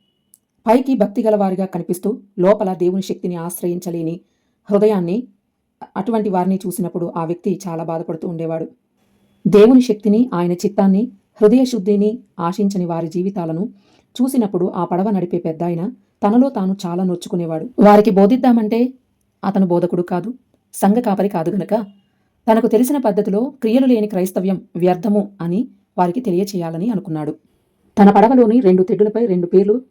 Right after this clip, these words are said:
రాశాడు. ఒక తెడ్డుపై విశ్వాసము అని, మరొక తెడ్డుపై క్రియలు అని పేర్లు రాశాడు. ఆ రోజు యథావిధిగా తమ తమ ఉద్యోగాల నిమిత్తము అవతల ఒడ్డుకు త్వరగా చేరాలని ఆశపడుతూ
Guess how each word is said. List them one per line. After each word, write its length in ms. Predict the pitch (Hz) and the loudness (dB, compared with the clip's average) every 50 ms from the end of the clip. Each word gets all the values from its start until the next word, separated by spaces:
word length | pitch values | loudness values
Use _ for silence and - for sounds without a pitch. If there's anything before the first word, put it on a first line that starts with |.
| _ _ _ _ _ _ _ - - | _ _ _ _ _ _ _ -4 0
రాశాడు. 340 | 190 180 180 180 160 160 - _ _ _ _ - | 0 2 2 2 -2 -2 -4 _ _ _ _ 0
ఒక 140 | 202 202 214 | 0 2 4
తెడ్డుపై 360 | 208 208 214 262 254 220 208 | 2 2 2 2 0 0 0
విశ్వాసము 460 | 190 - 196 185 180 - 180 180 175 | 0 -2 -4 -4 -4 -2 -2 -2 -2
అని, 180 | 175 175 180 - - _ _ _ - | -2 -2 -4 -6 -10 _ _ _ 0
మరొక 200 | 196 208 247 254 | 2 2 2 2
తెడ్డుపై 360 | 254 269 - 208 - 196 190 | 2 0 2 0 2 0 -2
క్రియలు 300 | 185 - 165 170 180 185 | -4 -4 -2 0 2 2
అని 260 | 185 180 170 175 175 - _ _ _ _ - | 2 2 2 -2 -4 -6 _ _ _ _ -2
పేర్లు 180 | 226 226 208 180 | -2 0 0 -2
రాశాడు. 300 | 160 156 - 156 - - _ _ - - | -4 -4 -8 -10 -10 -12 _ _ -6 -2
ఆ 100 | 208 214 | 2 4
రోజు 340 | 220 247 240 226 208 - - _ _ - 185 | 4 4 4 2 0 -2 -4 _ _ -2 0
యథావిధిగా 500 | 185 180 220 254 262 240 233 220 226 226 | 2 2 2 0 0 -2 -2 -2 -4 -4
తమ 140 | 208 202 196 | -4 -6 -6
తమ 160 | 190 185 185 | -4 -4 -4
ఉద్యోగాల 360 | 180 165 175 196 196 196 190 | -4 -2 -2 -2 -2 -2 -4
నిమిత్తము 440 | 180 175 175 175 - 180 175 175 175 - _ _ _ _ - | -4 -4 -4 -6 -4 -4 -4 -4 -6 -8 _ _ _ _ -2
అవతల 260 | 180 208 208 254 247 | -2 0 0 0 2
ఒడ్డుకు 280 | 226 208 196 202 196 | 2 2 0 0 -4
త్వరగా 340 | 185 175 175 180 180 202 208 208 180 | -4 -4 -4 -4 -2 -2 -2 -4 -4
చేరాలని 360 | 175 175 180 175 175 214 277 - _ _ _ _ _ _ - | -6 -4 -4 -4 -4 -6 -8 -8 _ _ _ _ _ _ -4
ఆశపడుతూ 580 | 180 202 247 254 262 247 202 185 - 196 180 | -2 -2 -2 -2 -2 -4 -4 -2 0 0 0